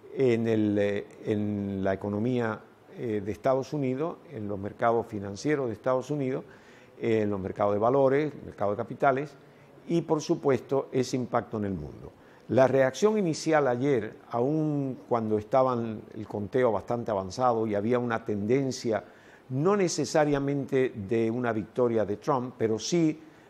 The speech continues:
de una debilidad muy superior a lo que se le había dado a Hillary, que Hillary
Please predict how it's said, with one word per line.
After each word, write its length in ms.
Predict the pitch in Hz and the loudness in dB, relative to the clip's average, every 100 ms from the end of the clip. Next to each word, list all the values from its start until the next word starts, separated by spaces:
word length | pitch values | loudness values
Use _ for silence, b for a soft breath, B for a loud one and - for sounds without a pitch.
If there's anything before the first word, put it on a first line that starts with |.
| _ | _
de 400 | 104 123 123 123 | 0 6 6 4
una 400 | - 151 156 139 - | 0 0 2 0 0
debilidad 560 | 110 117 113 113 127 | 2 2 2 0 0
muy 240 | 131 139 190 | 0 0 0
superior 680 | 160 123 117 120 127 120 - | -2 0 0 2 2 2 -4
a 100 | 117 | -4
lo 280 | 107 110 107 | 0 0 -2
que 440 | 113 107 104 - 110 | -4 -2 -2 -6 -14
se 180 | - 113 | 0 2
le 80 | |
había 420 | 104 120 135 127 - | 2 4 4 2 0
dado 500 | 104 120 110 113 - - | 2 4 4 2 -2 -8
a 280 | 107 92 90 | -6 -6 -2
Hillary, 420 | 170 147 107 127 B B B B - | 0 2 0 -4 B B B B 0
que 120 | 117 | 2
Hillary 500 | 117 165 151 143 147 | 4 4 4 4 0